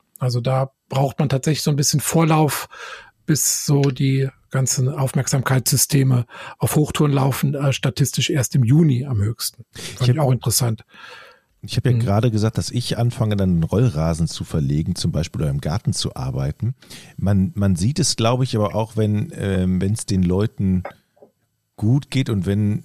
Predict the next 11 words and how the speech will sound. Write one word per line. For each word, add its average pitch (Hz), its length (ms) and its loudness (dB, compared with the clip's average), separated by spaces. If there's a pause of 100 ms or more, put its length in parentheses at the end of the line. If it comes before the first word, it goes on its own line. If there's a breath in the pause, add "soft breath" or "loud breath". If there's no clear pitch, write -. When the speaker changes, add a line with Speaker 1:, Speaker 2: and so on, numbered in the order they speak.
Speaker 2:
Frühlingsgefühle 113 960 -2
entstehen, 107 320 -2
dass 104 180 -2
die 87 100 -4
dann 95 180 -2
auch - 120 -4
anders 87 340 -2
rumlaufen, 127 540 0
ja? 139 220 0 (240 loud breath)
Das - 160 -10
heißt, 82 320 -2